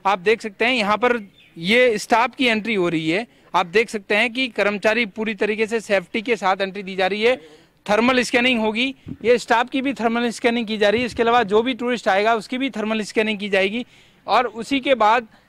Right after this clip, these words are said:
जो है, अंदर आने दिया जाएगा। इसके बाद जो है, अंदर, अ, tourist है जो घूमने जाएगा, तो इससे पहले कई तरह के, के इंतजाम किए गए हैं यहाँ पर। चूँकि राजस्थान के अंदर जो है, कोरोना संक्रमण का खतरा है, उसको कहीं न कहीं बचने के लिए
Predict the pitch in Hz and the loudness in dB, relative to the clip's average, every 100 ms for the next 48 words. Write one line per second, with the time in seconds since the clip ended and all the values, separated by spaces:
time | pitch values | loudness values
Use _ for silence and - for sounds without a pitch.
0 | _ 220 220 233 226 233 208 226 202 208 | _ 2 4 2 2 2 0 -2 0 2
1 | 208 208 226 269 - _ - - 254 202 | 4 4 4 2 -2 _ -14 -4 0 2
2 | 247 220 226 226 240 208 214 240 214 - | 2 2 4 4 2 0 0 -2 -4 -18
3 | _ - 165 170 170 220 247 - 240 233 | _ -2 0 0 0 -2 0 2 2 2
4 | 233 190 180 214 220 196 208 220 240 _ | 2 0 -4 -2 2 2 4 2 -2 _
5 | - 254 262 - 285 247 247 254 247 254 | -8 -4 -2 -2 -2 2 2 2 0 0
6 | 233 233 240 240 233 208 208 240 240 226 | 0 0 0 -2 -2 0 2 0 0 -2
7 | 226 214 226 240 196 202 226 - 214 254 | 0 2 2 2 0 0 -2 -2 -4 -4
8 | 254 - - 160 156 147 165 226 220 220 | -6 -10 -20 -12 -6 0 2 2 2 0
9 | 247 220 214 214 220 214 202 220 - 202 | 0 0 0 -2 -2 0 2 0 0 -2
10 | 220 233 226 208 214 214 196 196 196 196 | 0 0 -2 -2 -2 -2 -2 -2 0 2
11 | 208 220 - 285 262 - _ _ _ 196 | 2 0 0 0 0 -4 _ _ _ -20
12 | 180 - - 226 247 254 247 254 - - | -20 -20 -2 2 2 2 2 0 -4 -14
13 | 214 170 170 170 202 254 254 262 262 226 | -12 -12 -8 0 2 4 2 4 2 2
14 | 220 269 | 2 2